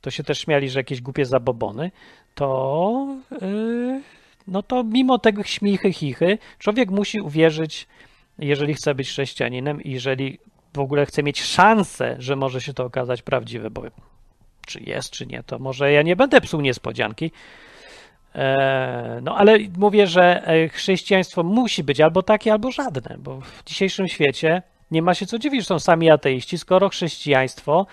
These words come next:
nie oferuje żadnej mocy. Nie ma force dzisiaj do zaoferowania,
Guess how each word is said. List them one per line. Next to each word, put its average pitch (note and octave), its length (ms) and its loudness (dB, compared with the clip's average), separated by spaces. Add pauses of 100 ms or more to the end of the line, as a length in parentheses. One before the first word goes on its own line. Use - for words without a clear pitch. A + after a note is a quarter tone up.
(280)
nie G#3 160 4
oferuje F3 680 6 (240)
żadnej F3+ 540 4
mocy. C#3 500 2 (520)
Nie E3 140 2
ma B2+ 160 0
force - 520 0 (160)
dzisiaj A#3 480 4 (280)
do C#3+ 80 -16
zaoferowania, G#3+ 680 4